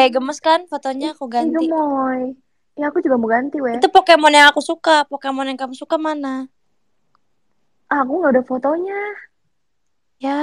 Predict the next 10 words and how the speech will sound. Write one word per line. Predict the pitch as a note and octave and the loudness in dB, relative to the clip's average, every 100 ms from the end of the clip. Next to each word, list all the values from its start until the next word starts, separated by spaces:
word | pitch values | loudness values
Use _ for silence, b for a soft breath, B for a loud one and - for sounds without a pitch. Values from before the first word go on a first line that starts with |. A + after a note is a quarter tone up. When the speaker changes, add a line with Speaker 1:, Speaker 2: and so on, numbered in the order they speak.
| D4+ D4+ | -2 0
Speaker 1:
Ini. | D#4 D#4 B3+ - _ _ _ _ _ _ _ _ _ _ _ _ _ _ _ _ | 0 0 -2 -6 _ _ _ _ _ _ _ _ _ _ _ _ _ _ _ _
Pokemon | - B3 - B3 B3 A#3+ | -14 -12 -6 -4 -4 -6
yang | A#3 | -8
aku | B3 B3+ | -12 -14
suka. | - B3 - A#3 - - B B | -12 -8 -4 -6 -6 -20 B B
Speaker 2:
Ya. | E4 F4 G4 A4 A#4+ A#4+ A4+ G#4+ | 6 8 10 10 8 8 8 6
Speaker 1:
<laughs> | F4+ - _ - D#4+ D4+ | 4 0 _ -6 -2 2
Bukan | C4+ C#4 C4+ | 4 6 4
Pokemon | C4+ C#4+ D#4 F4 E4 | 4 4 4 4 2
sih. | E4+ | -8